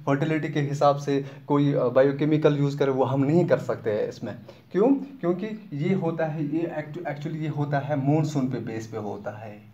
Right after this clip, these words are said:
ठीक है? आपको आ रहा है समझ? This is, this is your first point, that is your primitive subsistence farming।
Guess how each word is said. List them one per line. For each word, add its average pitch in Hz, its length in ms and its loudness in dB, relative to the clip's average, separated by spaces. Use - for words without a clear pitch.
ठीक 214 240 -6
है? 208 120 -6
आपको 127 220 0
आ 147 100 8
रहा 185 120 6
है 196 60 0
समझ? 190 280 -4
This 151 200 -2
is, 196 80 -2
this 151 300 -6
is 156 140 -6
your 151 160 2
first 170 440 -2
point, 120 200 -2
that 117 220 2
is 196 100 -2
your 175 200 2
primitive 151 400 2
subsistence 165 800 2
farming। 107 560 4